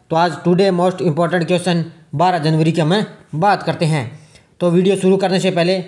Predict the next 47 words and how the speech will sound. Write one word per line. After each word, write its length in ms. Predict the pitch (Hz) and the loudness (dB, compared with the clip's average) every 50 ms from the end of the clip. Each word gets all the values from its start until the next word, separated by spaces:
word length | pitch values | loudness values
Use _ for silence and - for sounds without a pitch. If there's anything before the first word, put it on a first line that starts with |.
| - - - | -12 -12 -6
जो 160 | 127 165 190 | -2 -2 0
भी 120 | 185 190 175 | 2 2 0
विद्यार्थी 360 | 170 175 175 175 175 175 180 | 2 2 0 0 2 0 0
हमारे 240 | 170 156 160 165 175 | 2 2 0 0 0
इस 140 | 165 - | 0 -2
चैनल 300 | 165 139 165 165 175 175 | -2 -2 -2 -2 -2 -2
पर 120 | 165 175 165 | -2 -2 -2
नए 60 | 175 | -2
हैं, 100 | 170 165 | -2 -2
तो 60 | 175 | -2
चैनल 220 | 147 170 160 165 160 | -2 -2 -2 -2 -2
को 100 | 165 143 | -4 -4
सब्सक्राइब 420 | - 156 - - 185 185 190 170 | -4 -6 -6 -2 -2 -2 0 0
कर 100 | 180 160 | -2 -2
लें 240 | 175 185 180 180 - - - - _ _ - | 0 0 -2 -2 -6 -12 -20 -20 _ _ -2
और 120 | 165 170 180 | 0 0 0
इसके 200 | 180 - 190 160 | 0 -2 -2 0
पास 200 | 160 170 165 170 | 0 0 0 0
लगे 180 | 156 156 170 | 0 -2 -2
बेल 240 | 147 151 165 165 165 | 0 0 0 0 0
आइकन 220 | 160 156 156 151 | -2 -2 -2 -2
के 100 | 143 165 | -2 -2
घंटे 240 | 135 147 131 117 160 | -2 -2 -2 -2 0
को 100 | 160 170 | 0 0
दबा 160 | 160 151 160 | 0 0 0
लेना, 460 | 151 156 156 156 143 - - - - - | 0 0 -2 -4 -6 -8 -14 -20 -12 -6
ताकि 220 | 151 160 156 170 160 | -4 -2 0 0 0
हम 180 | 160 165 160 | 0 0 0
जैसे 240 | 147 180 190 185 190 | 0 0 0 0 0
ही 60 | 175 | 0
वीडियो 240 | 151 156 160 160 165 | 2 2 2 2 2
अपलोड 220 | 165 160 165 156 139 | 2 0 -2 -2 0
करें, 220 | 143 156 156 143 147 - - - - 156 | -2 -2 -2 -4 -6 -12 -20 -12 -6 -4
उसका 260 | 160 151 - 185 151 | -4 -2 -2 -2 -2
नोटिफिकेशन 420 | 147 151 143 139 143 160 - 156 | -2 -2 -2 -2 -2 -2 -2 -2
आप 200 | 147 135 123 156 | -2 -2 -2 -2
तक 200 | 160 175 202 190 - - - - _ _ - | -2 -2 -2 -4 -6 -12 -20 -20 _ _ -4
पहुंच 180 | 180 185 190 180 | -2 0 0 0
जाए। 300 | 147 147 139 113 107 - - - _ _ - _ _ - | 0 -2 -2 -4 -6 -10 -14 -20 _ _ -20 _ _ -2
वीडियो 220 | 147 170 165 196 180 | 0 2 2 2 2
लाइक 200 | 170 170 175 175 | 2 0 -2 -2
कर 100 | 196 180 | -2 -2
देना 420 | 185 190 202 196 185 180 - - - | 0 0 -2 -2 -6 -8 -10 -8 -4
और 120 | 175 180 175 | -2 -2 0
शेयर 200 | - 190 196 160 | 0 -2 -2 -2
कर 120 | 185 180 | -2 -2
देना। 340 | 165 180 180 180 170 180 | 0 0 0 -2 -4 -6